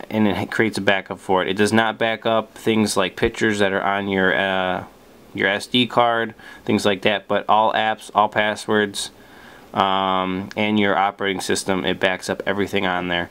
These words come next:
So when this is done backing up, you'll have a, an Android backup. It should be saved by the date it is that you backed it up on. And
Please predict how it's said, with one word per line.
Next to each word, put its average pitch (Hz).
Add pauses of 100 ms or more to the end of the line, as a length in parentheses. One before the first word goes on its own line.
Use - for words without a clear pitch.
(380)
So 110
when 107
this 127
is 120
done 123
backing 117
up, 117 (260)
you'll 113
have 113
a, 104
an 101
Android 107
backup. 110 (380)
It 101
should 120
be 117
saved 110
by 104
the 104
date 104
it 101
is 104
that 95
you 101
backed 101
it 104
up 107
on. 110 (640)
And 101